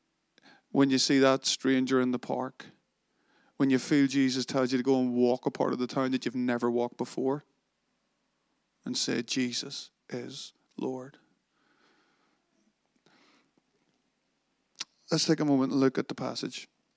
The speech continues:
In those days, the number of disciples was increasing. The Hellenistic Jews,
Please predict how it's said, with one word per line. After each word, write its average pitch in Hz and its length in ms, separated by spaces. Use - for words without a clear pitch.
In 165 120
those 202 260
days, 147 360
the 147 80
number 160 280
of 160 100
disciples 131 520
was 131 120
increasing. 139 600
The 143 80
Hellenistic 165 580
Jews, 131 580